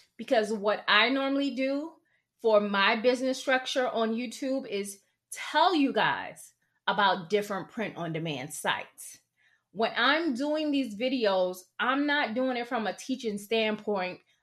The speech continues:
I'm doing it from a knowledge standpoint. Information for you to know. Platforms for you to know. Products that these platforms provide for you to know.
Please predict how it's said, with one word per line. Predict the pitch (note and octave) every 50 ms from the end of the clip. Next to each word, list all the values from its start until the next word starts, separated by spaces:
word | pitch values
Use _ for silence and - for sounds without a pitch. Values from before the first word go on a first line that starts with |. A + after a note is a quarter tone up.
| _ _
I'm | G#3+ A#3+ C4+ D4 D4 C4
doing | G#3 B3 B3 A#3+ A#3 A3+
it | A3 F#3+ -
from | - A3 F#3+ -
a | - F3+ F#3+ F#3
knowledge | F3+ F#3 F#3+ G3+ G#3 G#3+ A3 A3 G3 E3+ -
standpoint. | - - - - G#3 F#3 F3+ E3+ E3+ E3 - - F3+ F3 C#3 - - _ _ _ _ _ -
Information | A#3+ C#4+ E4 F4 G4 F#4 D#4+ D#4+ C#4+ C4 D4 C4+ - B3+ B3+ B3+
for | - - A#3+ A3+ A3+
you | G#3+ G3+ G3+ G#3 G#3+
to | G#3 - - G#3+
know. | F#3 F#3 F#3+ F3+ B2 - - - - _ _ _ _ _ _ _ _ _ _ _ _ _ _ _ _ _
Platforms | - - - D4 D4 F4+ F#4+ F#4+ - - D#4 C#4+ C4+ B3 A#3 A#3+ B3+ B3 -
for | - - C4+ A#3+ A3+
you | G#3+ G3+ E3+ F#3 G#3 G#3+ G#3+ G#3 - - -
to | - A3 G3+
know. | G3 F#3+ F#3+ F#3+ G3 G3 F3+ - - E3 E3 - _ _ _ _ _ _ _ _ _ _ _ _ _ _ _
Products | - - - - C4+ C4+ C#4+ E4+ F4 D#4+ C4+ A3+ G#3+ - -
that | - G#3+ G#3+ G3+ G3+ -
these | A#3 A3 G#3 -
platforms | - - - C4 A#3 - - - - A#3 G#3+ G#3 G#3 G3+
provide | - - - A3 G#3+ G3 F3+ G3 G#3+ B3+ D4 D4+ B3+ G#3 G3+ G3+ G#3+ A#3+ - _ _ _ _ _ _
for | - A#3 G#3+
you | G#3 G#3+ G3+ G3
to | G3 - - G3+
know. | G3 G#3 C4 A#3+ - -